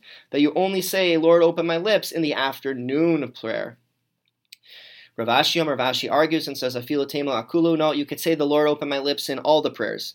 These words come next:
in all the Shemona Esreis, morning, afternoon, and night. The chivin tkavua rabbanim betfila,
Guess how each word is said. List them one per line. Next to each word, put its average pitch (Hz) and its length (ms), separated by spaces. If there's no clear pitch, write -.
in 139 80
all 151 140
the 156 80
Shemona 131 300
Esreis, 107 280
morning, 135 640
afternoon, 123 500
and 110 180
night. 131 320
The 127 80
chivin 190 340
tkavua 165 320
rabbanim 156 400
betfila, 143 600